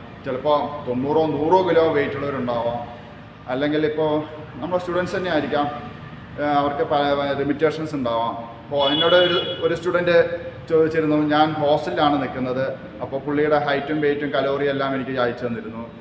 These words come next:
ഞാൻ ഫുഡിൽ എന്താണ് ചെയ്യേണ്ടത്?" തീർച്ചയായിട്ടും നിങ്ങൾക്ക് ഫുഡിൽ ലിമിറ്റേഷൻ ഉണ്ടെങ്കിൽ അധികം ഫാറ്റ് ഫുഡ് കഴിക്കുന്നതിന് പകരം നല്ല ബ്രാൻഡഡ് ആയിട്ടുള്ള വേ പ്രോട്ടീൻ രാവിലെയും വൈകുന്നേരം എടുക്കാൻ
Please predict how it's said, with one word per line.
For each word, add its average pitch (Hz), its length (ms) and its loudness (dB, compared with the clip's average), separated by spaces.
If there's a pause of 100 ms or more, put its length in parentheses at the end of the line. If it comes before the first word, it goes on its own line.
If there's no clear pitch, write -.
(320)
ഞാൻ 147 140 4 (140)
ഫുഡിൽ 147 320 2
എന്താണ് 135 320 2
ചെയ്യേണ്ടത്?" 113 360 -4 (220)
തീർച്ചയായിട്ടും 190 520 2
നിങ്ങൾക്ക് 180 300 -2
ഫുഡിൽ 165 300 -2
ലിമിറ്റേഷൻ 156 480 0
ഉണ്ടെങ്കിൽ 151 280 -2 (540)
അധികം 151 320 0
ഫാറ്റ് 156 280 2
ഫുഡ് 170 200 -2
കഴിക്കുന്നതിന് 151 480 2
പകരം 135 260 0 (580)
നല്ല 131 220 -2
ബ്രാൻഡഡ് 135 400 0
ആയിട്ടുള്ള 143 300 2
വേ 123 80 2 (120)
പ്രോട്ടീൻ 131 360 -2
രാവിലെയും 123 340 0
വൈകുന്നേരം 120 300 -4
എടുക്കാൻ 110 200 -8